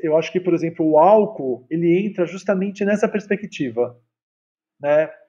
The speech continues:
Pensando o álcool como uma droga depressora, muitas vezes as pessoas buscam álcool pra tentar diminuir um pouco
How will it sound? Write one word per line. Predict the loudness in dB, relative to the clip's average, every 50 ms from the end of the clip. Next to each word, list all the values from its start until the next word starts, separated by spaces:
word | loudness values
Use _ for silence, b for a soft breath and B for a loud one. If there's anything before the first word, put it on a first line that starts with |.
| _ _ _
Pensando | -6 -6 -6 -6 -6 -4 -4 -2 -2 2
o | 4 4
álcool | 6 8 8 8 6 6 2 -2 -8 -6
como | -4 -6 -6 -4
uma | -2 -2 -2 -2
droga | -2 -2 -2 -2 0
depressora, | 2 2 2 2 -2 -8 -8 -10 -2 2 2 4 4 2 0 -2 -4 -6 -10 _ _ _ _ _ _ _ _ _ _ _ _ _ _
muitas | -6 -4 -4 -4 0 0 -2 -2 -2 0
vezes | 4 6 6 6 6 4 -2
as | -6 -4
pessoas | -6 -6 -2 -2 -4 -4 -4
buscam | -8 -8 -6 -6 -6 -6 -6 -6 -6 -4 -2
álcool | 0 2 2 2 2 0 -4 -10 -4
pra | -4 -4
tentar | -4 -4 -6 -2 -2 -2
diminuir | -2 -2 -6 -6 -6 -4 -2 0 0 2 2 4 2 2 0 -2 -8 -14
um | -14 -14
pouco | -8 2 4 6 6 6 6 2 -4 -6 -6 -8